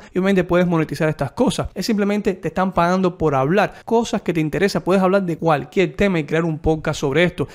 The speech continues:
Ahora mismo hay un alto énfasis en audio, dado que es una forma de contenido que las personas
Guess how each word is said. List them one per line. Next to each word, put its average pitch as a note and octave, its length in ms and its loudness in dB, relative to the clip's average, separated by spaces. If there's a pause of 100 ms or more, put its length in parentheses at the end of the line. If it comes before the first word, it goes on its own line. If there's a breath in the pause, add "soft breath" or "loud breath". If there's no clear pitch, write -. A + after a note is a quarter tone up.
Ahora D#3+ 160 0
mismo F3+ 240 2
hay D#3+ 60 4
un D#3 320 -2
alto F#3 360 2
énfasis F#3 520 0
en D3 100 0
audio, A3+ 400 2 (340 loud breath)
dado D3+ 200 0
que D#3 80 0
es D#3 40 -2
una F3+ 140 2
forma F3+ 400 0
de E3 60 0
contenido D#3 420 0
que E3+ 80 2
las D3+ 80 0
personas E3+ 320 -4